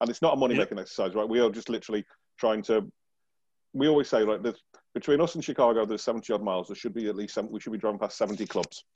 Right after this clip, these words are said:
Speaker 1: to get
Speaker 2: You know,
Speaker 1: into
Speaker 2: it's funny,
Speaker 1: town.
Speaker 2: lis-, listening to your podcast, I've actually, the thought has crossed my mind is, like, even though I'm not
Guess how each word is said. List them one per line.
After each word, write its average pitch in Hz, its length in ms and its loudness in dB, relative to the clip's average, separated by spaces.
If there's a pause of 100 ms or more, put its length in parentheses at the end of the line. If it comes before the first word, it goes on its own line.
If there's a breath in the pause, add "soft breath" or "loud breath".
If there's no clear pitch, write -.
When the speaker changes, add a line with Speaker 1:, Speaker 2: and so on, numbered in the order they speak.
(280)
Speaker 1:
to 101 80 -8
get 95 260 -2
Speaker 2:
You - 100 2
know, 180 100 4
Speaker 1:
into - 140 -2
Speaker 2:
it's 196 80 0
funny, 190 280 4
Speaker 1:
town. 143 260 -4
Speaker 2:
lis-, 180 260 0 (220)
listening 214 420 0
to 180 120 -2
your 156 120 4
podcast, 131 680 0
I've 135 80 -4
actually, 143 380 2
the 120 160 -4
thought 156 320 2
has 147 100 0
crossed 139 260 0
my 135 120 -2
mind 131 240 2
is, 117 100 -4
like, 113 300 -2
even 170 200 -2
though 233 140 2
I'm 131 160 -2
not 120 320 0